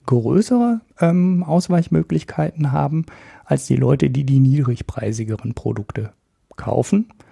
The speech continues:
Und ja, die müssen dann einfach die Preiserhöhung akzeptieren und dann halt für ein Kilo Mehl zehn Cent mehr bezahlen.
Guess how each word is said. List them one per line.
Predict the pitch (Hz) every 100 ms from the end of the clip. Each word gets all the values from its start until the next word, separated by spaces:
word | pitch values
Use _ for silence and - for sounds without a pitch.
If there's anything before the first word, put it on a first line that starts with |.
| _ _
Und | 123 123 -
ja, | 139 110
die | 110 135
müssen | 143 185 160
dann | 156
einfach | 135 131 135
die | 139
Preiserhöhung | - 139 139 - 113 135 117 127 123 - _ _ _
akzeptieren | - 131 127 - 147 175 175
und | 151 147
dann | 135 135
halt | 123 131
für | - 123
ein | 123 -
Kilo | 127 120
Mehl | 117 104 113
zehn | - 113 113
Cent | 131 -
mehr | 123 113
bezahlen. | 110 - 101 95 107